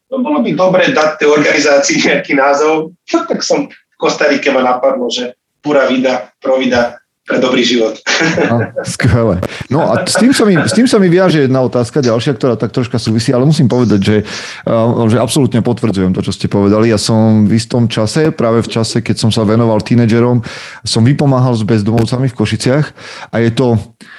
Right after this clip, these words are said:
Speaker 2: a to, čo myslím, že je dôležité a čo ja rád u ľudí odhaľujem, možno aj u dobrovoľníkov, je schopnosť, alebo čo je vzácne možno,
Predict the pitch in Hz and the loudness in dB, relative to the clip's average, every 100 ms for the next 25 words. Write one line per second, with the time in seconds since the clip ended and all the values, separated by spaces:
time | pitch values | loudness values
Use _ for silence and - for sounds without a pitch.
0 | - - - _ 202 156 190 214 165 143 | -20 -20 -20 _ -4 -2 0 2 2 2
1 | 135 120 123 113 107 123 113 104 104 107 | 2 2 2 2 2 2 0 0 0 0
2 | - 104 101 - 110 98 107 110 117 113 | -2 -4 -4 -2 0 2 2 0 0 -2
3 | - 104 _ - 117 123 117 143 110 98 | -8 -18 _ -4 0 2 2 0 0 0
4 | 101 98 98 113 131 - - - 104 107 | 2 2 2 2 0 -4 -8 -6 -2 0
5 | 101 98 101 104 107 107 107 110 - 113 | 2 2 2 2 2 2 2 0 0 2
6 | 117 113 - - - - 101 - 175 190 | 0 -2 -10 -10 -8 -6 -4 0 0 2
7 | 160 143 117 117 104 156 104 123 143 101 | 0 2 0 0 2 0 2 0 0 0
8 | 90 85 80 101 | 0 0 -2 0